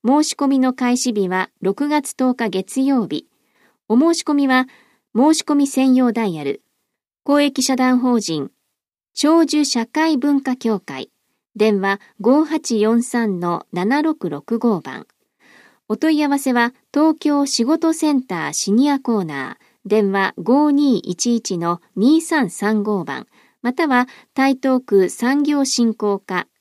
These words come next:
電話五二四六の一一五二番へどうぞ。講演会、発達が気になる子の子育てのコツ。発達が気になるお子さんの行動特性を正しく理解し、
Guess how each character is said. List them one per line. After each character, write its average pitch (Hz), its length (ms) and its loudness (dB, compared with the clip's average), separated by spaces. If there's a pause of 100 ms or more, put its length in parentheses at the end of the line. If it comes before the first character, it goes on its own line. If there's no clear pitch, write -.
電 196 280 0
話 190 260 -4
五 269 320 2
二 339 300 4
四 247 240 0
六 247 260 -4
の 180 280 -6
一 302 320 -2
一 302 180 -6
五 226 240 -2
二 285 180 -2
番 202 220 -8
へ 170 100 -8
ど 147 140 -12
う 143 60 -16
ぞ。 135 160 -16 (1600)
講 294 200 2
演 277 180 0
会、 170 300 -4 (320)
発 208 200 -4
達 320 240 -4
が 339 140 2
気 311 140 0
に 320 100 6
な 339 160 4
る 285 140 2
子 233 160 -4
の 214 180 2
子 - 180 -8
育 330 280 -2
て 226 100 -2
の 151 120 -2
コ - 160 -12
ツ。 - 280 -6 (800)
発 214 160 -2
達 294 240 -4
が 285 160 0
気 277 160 -2
に 294 140 4
な 311 120 2
る 240 240 4 (120)
お 190 120 -2
子 285 140 0
さ 277 240 0
ん 262 100 4
の 254 160 4
行 285 300 2
動 339 160 4
特 339 240 -2
性 226 300 0
を 185 120 2
正 240 300 0
し - 120 -4
く 196 180 -4
理 220 100 2
解 180 240 -4
し、 175 300 2